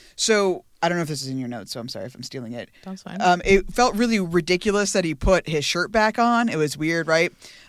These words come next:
Speaker 1: Um, they, they did that. They had to do that for the stunt. So the,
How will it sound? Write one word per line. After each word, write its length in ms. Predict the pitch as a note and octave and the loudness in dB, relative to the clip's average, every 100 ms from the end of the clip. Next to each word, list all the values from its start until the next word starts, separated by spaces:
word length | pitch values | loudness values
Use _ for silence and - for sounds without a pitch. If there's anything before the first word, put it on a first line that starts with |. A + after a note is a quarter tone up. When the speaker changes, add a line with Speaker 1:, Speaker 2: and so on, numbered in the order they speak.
| - | 0
Speaker 1:
Um, 240 | E3+ E3 | 2 4
they, 160 | E3+ F#3+ | 2 0
they 120 | F#3+ A3+ | 2 2
did 120 | A3+ | 2
that. 100 | G#3+ | 2
They 60 | F#3+ | 2
had 140 | G#3 | 2
to 40 | F3+ | 0
do 40 | |
that 100 | E3+ | -4
for 80 | D3 | -4
the 80 | C#3 | -6
stunt. 340 | - C3+ B2 - | -2 -2 -4 -8
So 200 | - D3 | -8 -6
the, 160 | C3 | -8